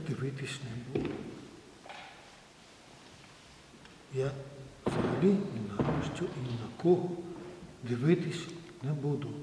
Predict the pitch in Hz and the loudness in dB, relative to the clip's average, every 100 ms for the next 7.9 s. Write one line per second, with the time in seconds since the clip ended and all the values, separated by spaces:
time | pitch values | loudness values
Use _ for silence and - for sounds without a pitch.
0 | - - - - 117 123 - - 110 147 | -10 -14 -14 -8 -4 -4 -6 -10 -4 -2
1 | 196 139 147 - 165 120 110 95 - - | 0 -2 -6 -6 -8 -6 -6 -8 -10 -8
2 | - - - - - - - - - - | -8 -10 -14 -14 -16 -18 -20 -20 -20 -20
3 | - - - - - - - - - 123 | -20 -20 -20 -20 -18 -18 -16 -16 -10 -8
4 | 117 - 123 - 170 180 185 190 165 151 | -8 -8 -10 0 4 6 6 6 4 2
5 | 156 123 151 - 131 113 - - - - | 0 -2 -4 -8 -8 -10 -12 -16 -16 -16
6 | - - - - - - - - 123 160 | -16 -16 -18 -16 -14 -14 -14 -10 -4 4
7 | 147 165 170 - 170 139 156 147 - | 8 8 8 4 4 6 8 8 6